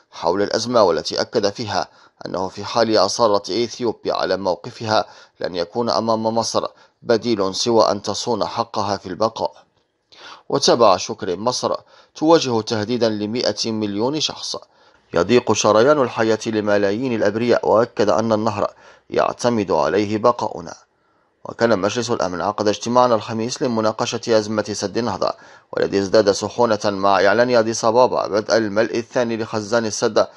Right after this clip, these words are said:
وسط تخوف من أن يتحول الصراع من دبلوماسي إلى عسكري في قادم الأيام.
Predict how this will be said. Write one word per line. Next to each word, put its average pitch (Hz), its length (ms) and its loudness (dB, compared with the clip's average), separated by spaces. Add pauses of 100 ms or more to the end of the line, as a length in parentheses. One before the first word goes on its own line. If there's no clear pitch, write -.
(300)
وسط 110 480 -2
تخوف 120 500 2
من - 720 -6
أن 95 80 -2
يتحول 113 560 4
الصراع 101 440 2
من 117 220 -2
دبلوماسي 110 720 0
إلى 110 240 0
عسكري 107 680 0 (420)
في 117 160 -6
قادم 98 400 -2
الأيام. 87 440 -4